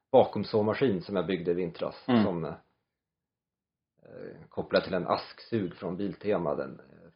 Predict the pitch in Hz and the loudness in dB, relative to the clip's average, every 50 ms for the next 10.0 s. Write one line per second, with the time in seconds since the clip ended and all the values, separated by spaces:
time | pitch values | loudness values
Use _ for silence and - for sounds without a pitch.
0 | _ - 101 98 107 98 90 87 - - 92 - 151 143 - - 85 - 90 69 | _ -4 2 6 6 6 6 4 0 -2 4 6 6 6 4 0 0 2 4 6
1 | 104 120 135 156 143 139 143 120 120 123 127 123 120 110 104 101 98 107 110 98 | 6 8 10 10 10 10 12 10 10 10 10 10 10 12 12 10 10 10 8 6
2 | 92 87 101 107 104 101 - 107 110 107 101 101 98 98 98 101 98 101 98 - | 6 6 6 6 6 6 6 6 6 6 6 6 6 6 6 6 4 0 -2 -8
3 | - _ _ _ _ _ _ _ _ _ _ _ _ _ _ _ - - - - | -18 _ _ _ _ _ _ _ _ _ _ _ _ _ _ _ -8 -8 -8 -8
4 | _ _ _ - 131 147 - 190 175 175 175 175 143 - 110 98 117 113 - - | _ _ _ 4 4 6 8 10 10 12 12 10 10 8 6 6 8 8 8 10
5 | - 98 92 90 90 - - 110 101 95 - 107 101 85 80 92 85 78 - - | 10 10 8 8 6 4 0 0 0 2 2 2 2 2 2 0 -2 -2 -2 -2
6 | 120 117 101 95 90 92 92 90 - - - - - 95 98 98 101 92 87 101 | -2 0 0 0 0 -2 -2 -4 -8 -18 -20 -16 -10 -6 -2 0 0 2 2 2
7 | 95 82 - - - - - - - _ _ _ - 143 151 160 175 180 175 165 | 2 0 -2 -8 -10 -14 -14 -16 -18 _ _ _ 6 8 10 12 12 12 12 12
8 | 160 208 226 220 208 208 196 190 190 - 233 233 214 - - 233 220 190 143 127 | 10 10 10 10 8 8 8 6 4 4 6 6 6 8 10 10 12 12 10 10
9 | 113 127 123 117 117 117 113 113 113 107 107 110 107 107 107 107 - - - - | 10 12 12 12 12 12 10 10 10 8 10 10 10 10 10 8 6 2 -8 -16